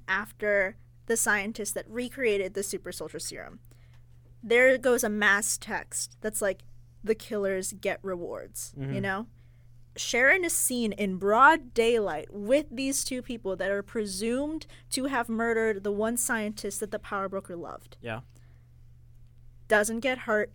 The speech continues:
Speaker 1: doesn't die, doesn't anything.
Speaker 2: Well, then she
Speaker 1: Then
Speaker 2: was putting up a fight on her own.
Speaker 1: She was.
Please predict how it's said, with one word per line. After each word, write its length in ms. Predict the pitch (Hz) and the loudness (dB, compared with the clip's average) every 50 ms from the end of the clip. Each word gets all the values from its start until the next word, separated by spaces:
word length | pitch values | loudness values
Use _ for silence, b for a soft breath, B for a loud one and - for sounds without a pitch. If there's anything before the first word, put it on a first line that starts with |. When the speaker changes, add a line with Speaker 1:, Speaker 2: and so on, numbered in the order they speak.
| 226 - - | -6 -4 -2
Speaker 1:
doesn't 380 | 202 190 - - 202 196 185 | 0 0 0 -2 -4 -6 -2
die, 260 | - 208 185 185 196 | 0 0 2 0 0
doesn't 300 | 185 185 185 196 196 185 | -2 -4 -4 -6 -6 -8
anything. 560 | - 190 190 185 185 - - - - - 220 b b b b b b b | -8 -8 -8 -8 -10 -12 -12 -12 -12 -14 -16 b b b b b b b
Speaker 2:
Well, 100 | 196 185 | 0 4
then 140 | 165 240 247 262 | 6 6 8 6
she 20 | 208 | 6
Speaker 1:
Then 40 | 214 | 4
Speaker 2:
was 100 | 190 - | 4 2
putting 220 | - 170 151 139 | 0 -2 0 0
up 100 | 127 110 | -2 -2
a 60 | 110 - | -6 -6
fight 200 | - 151 143 127 | -4 -4 -2 -2
on 100 | 120 113 | -2 -4
her 60 | 113 107 117 | -4 -4 -4
own. 240 | 156 185 160 101 - | -4 -4 -4 -6 -10
Speaker 1:
She 220 | - - - 208 185 | -12 -8 -6 -4 -2
was. 560 | 180 185 214 262 285 277 214 143 - - | 0 2 4 4 4 4 2 -2 -4 -6